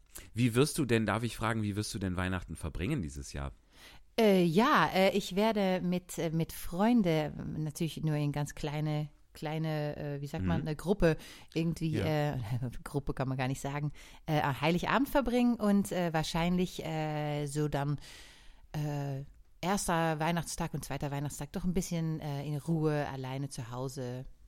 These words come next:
Speaker 2: äh, verbringen. Bisschen, äh, seelische Pflege werde ich machen.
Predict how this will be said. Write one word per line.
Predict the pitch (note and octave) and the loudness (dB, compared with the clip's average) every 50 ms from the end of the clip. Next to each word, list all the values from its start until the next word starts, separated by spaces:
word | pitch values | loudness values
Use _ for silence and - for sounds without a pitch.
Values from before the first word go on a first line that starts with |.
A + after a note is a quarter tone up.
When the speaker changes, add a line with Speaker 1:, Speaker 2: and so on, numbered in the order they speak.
| - - - - | -20 -20 -18 -14
Speaker 2:
äh, | C3+ B2+ B2 A#2+ | -12 -10 -10 -10
verbringen. | - - - - - - - - - _ _ - - - _ - - | -12 -12 -12 -12 -12 -14 -14 -18 -20 _ _ -20 -20 -20 _ -6 -4
Bisschen, | A3 G#3+ - F#3+ E3+ E3 D#3+ D#3 - - - - - _ _ _ - - - | -4 -2 -2 -4 -4 -4 -6 -8 -14 -20 -20 -20 -20 _ _ _ -20 -8 -4
äh, | E3 D3+ D3 C#3 C#3 - - - | -4 -2 -2 -2 -4 -8 -12 -12
seelische | - C#3+ C#3 D3 G3+ A#3 A#3 A3+ - - E3 | -8 -4 2 4 4 6 6 4 2 2 -2
Pflege | - - - E3 D3+ D3 - A2+ G#2+ G#2+ | -4 -2 -4 -2 -2 -2 -2 -6 -6 -8
werde | - - | -10 -10
ich | - - | -10 -10
machen. | - A#2 - - A2+ | -10 -10 -10 -10 -14